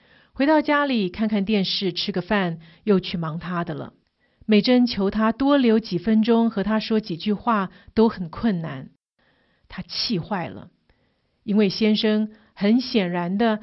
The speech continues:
是把工作摆在他之上。讲到夫妻关系，我相信所有的太太都希望丈夫把自己列在重要的位置。可是大部分的丈夫在做选择的时候，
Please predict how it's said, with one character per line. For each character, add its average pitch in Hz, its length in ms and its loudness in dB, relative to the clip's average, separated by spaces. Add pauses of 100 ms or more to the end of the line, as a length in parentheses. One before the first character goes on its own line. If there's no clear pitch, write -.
(120)
是 - 160 -4
把 175 140 0
工 220 260 0
作 208 260 -2
摆 139 200 -6
在 190 180 -4
他 185 220 -8
之 185 140 -10
上。 - 340 -6 (1700)
讲 240 140 4
到 302 120 4
夫 302 160 -4
妻 294 160 -4
关 269 220 0
系， 262 340 -4 (180)
我 185 100 0
相 226 220 4
信 220 220 2
所 208 440 0
有 247 160 2
的 180 120 -2
太 208 240 -4
太 180 320 -6 (240)
都 208 180 4
希 208 220 -2
望 196 260 2
丈 196 240 0
夫 190 240 -4
把 175 160 -4
自 185 160 -6
己 170 220 -6
列 190 220 -2
在 185 180 -2
重 196 260 0
要 180 160 -2
的 165 80 -4
位 175 300 -2
置。 - 260 -12 (880)
可 269 120 0
是 320 180 2
大 339 180 4
部 311 100 0
分 302 140 -2
的 254 80 2
丈 247 260 2
夫 247 180 -4
在 240 220 0
做 220 180 2
选 175 320 0
择 180 160 0
的 247 80 0
时 190 180 -2
候， 185 380 0